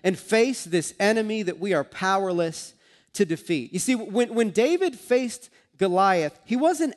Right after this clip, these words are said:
acting as an example for us to emulate. He was fighting as a champion, a man between. He was literally the legal res-, representation of the entire nation of Israel. And here's what that meant. If he won,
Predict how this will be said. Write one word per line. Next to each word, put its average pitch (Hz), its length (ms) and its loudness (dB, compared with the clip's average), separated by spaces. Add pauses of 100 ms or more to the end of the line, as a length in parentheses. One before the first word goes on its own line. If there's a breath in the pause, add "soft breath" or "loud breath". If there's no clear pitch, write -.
acting 214 560 -2
as 185 220 -2
an 175 80 -4
example 160 720 -6 (400 soft breath)
for 190 180 -2
us 175 240 0
to - 160 -8
emulate. 151 540 -4
He 190 160 2
was 285 180 0
fighting 220 640 -2
as 175 220 -4
a 151 40 -8
champion, 156 760 -6 (480 soft breath)
a 170 60 0
man 208 380 2
between. 185 600 -4 (220 loud breath)
He 277 140 2
was 277 220 0
literally 285 600 0
the 202 120 0
legal 240 560 -2
res-, 214 380 -2
representation 196 1000 -2
of 156 140 -6
the 165 120 -2
entire 180 500 -2
nation 170 400 -4
of 135 100 -6
Israel. 135 360 -6
And 135 100 -10
here's 269 220 -4
what 269 140 -6
that 196 280 -2
meant. 160 260 -4 (320 soft breath)
If 151 140 -6
he 220 240 -4
won, 226 480 -6